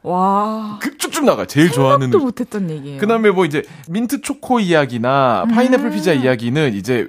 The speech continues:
Speaker 2: 또 화내시는 청취자분들이
Speaker 1: 아.
Speaker 2: 계세요. "아, 헤이즈 씨 정말
Speaker 1: 민감한.
Speaker 2: 좋아했는-, 좋아했는데
Speaker 1: <laughs>
Speaker 2: 너무 실망입니다. 치약을 왜 드시나요?" 막 이러면서 화를 내셔. 그거 말고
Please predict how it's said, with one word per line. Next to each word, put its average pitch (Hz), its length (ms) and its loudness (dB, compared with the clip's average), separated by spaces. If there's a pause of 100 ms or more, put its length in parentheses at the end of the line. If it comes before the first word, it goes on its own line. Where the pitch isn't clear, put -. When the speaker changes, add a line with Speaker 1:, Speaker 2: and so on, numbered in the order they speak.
(120)
Speaker 2:
또 98 220 -16 (400)
화내시는 262 500 2
청취자분들이 156 500 -2
Speaker 1:
아. 175 60 -2
Speaker 2:
계세요. 202 420 -6 (640)
"아, 123 120 2
헤이즈 165 260 4
씨 190 140 -4
정말 160 240 4
Speaker 1:
민감한. 156 160 4
Speaker 2:
좋아했는-, 139 480 2
좋아했는데 107 640 0
Speaker 1:
<laughs> - 640 -2
Speaker 2:
너무 165 220 2
실망입니다. 151 560 0
치약을 233 300 2
왜 139 60 2
드시나요?" 170 400 4
막 135 100 4
이러면서 131 380 0 (260)
화를 269 300 4
내셔. 139 240 2
그거 196 180 0
말고 175 460 2